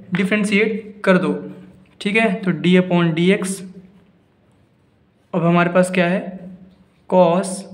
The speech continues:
log x और divide में क्या है, x है,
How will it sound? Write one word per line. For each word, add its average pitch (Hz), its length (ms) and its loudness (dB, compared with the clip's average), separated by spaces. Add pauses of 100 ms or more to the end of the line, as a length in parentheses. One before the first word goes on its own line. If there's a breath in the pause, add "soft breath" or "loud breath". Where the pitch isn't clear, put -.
(640)
log 175 420 2
x 180 220 -4 (2000)
और 185 160 4
divide 170 300 4
में 180 120 4
क्या 175 160 2
है, 190 160 0 (640)
x 156 260 -6
है, 147 120 -12